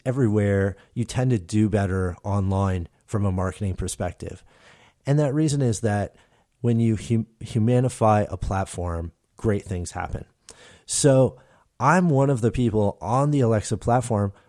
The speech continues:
really trying to make this work where, uh,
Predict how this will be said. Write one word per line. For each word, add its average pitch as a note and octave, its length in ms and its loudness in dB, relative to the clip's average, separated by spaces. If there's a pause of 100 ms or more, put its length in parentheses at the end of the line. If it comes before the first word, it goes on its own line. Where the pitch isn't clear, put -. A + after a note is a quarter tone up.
really D#3 340 4
trying A#2 400 2
to A#2 140 -2
make G#2+ 360 0
this G2 220 -2
work G2+ 540 -2 (280)
where, G2+ 440 0 (380)
uh, F2+ 180 -8